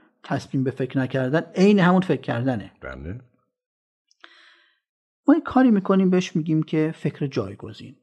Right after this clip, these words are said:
Speaker 1: برای پرهیز از فکرهای جایگزین. حالا در ادامهٔ همون بازیمون، آقای مهندس، مجدد چشماتون رو ببندید و این دفعه اصلاً به همون زرافه فکر بکنید.
Speaker 2: مهم.
Speaker 1: خب الان زرافه رو داریم بهش فکر می‌کنیم.
Speaker 2: بله، ماشاءالله، گردنش دراز.
Speaker 1: خب، اه، یکیه یا دوتاست تو ذهنتون؟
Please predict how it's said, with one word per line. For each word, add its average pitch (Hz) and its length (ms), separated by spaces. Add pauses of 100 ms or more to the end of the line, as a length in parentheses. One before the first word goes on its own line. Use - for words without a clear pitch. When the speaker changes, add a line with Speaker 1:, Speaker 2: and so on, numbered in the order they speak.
(120)
Speaker 1:
برای 165 200
پرهیز 127 340
از 117 160
فکرهای 117 300
جایگزین. - 500 (680)
حالا 170 220
در 165 200
ادامهٔ 139 340
همون 123 240
بازیمون، 113 420
آقای 113 140
مهندس، 107 380 (400)
مجدد 131 420
چشماتون 131 420
رو 175 60
ببندید 131 340 (120)
و - 40
این 135 120
دفعه 131 200
اصلاً 165 160
به 147 80
همون 160 180
زرافه 135 400
فکر 151 120
بکنید. - 440
Speaker 2:
مهم. 73 300 (1400)
Speaker 1:
خب - 140
الان 147 160
زرافه 135 300
رو 139 60
داریم 135 140
بهش 135 140
فکر - 200
می‌کنیم. 113 220
Speaker 2:
بله، 95 200
ماشاءالله، 82 420
گردنش 73 420
دراز. - 400
Speaker 1:
خب، - 200 (100)
اه، 120 320
یکیه 147 400
یا 151 180
دوتاست 143 480
تو 165 100
ذهنتون؟ 143 540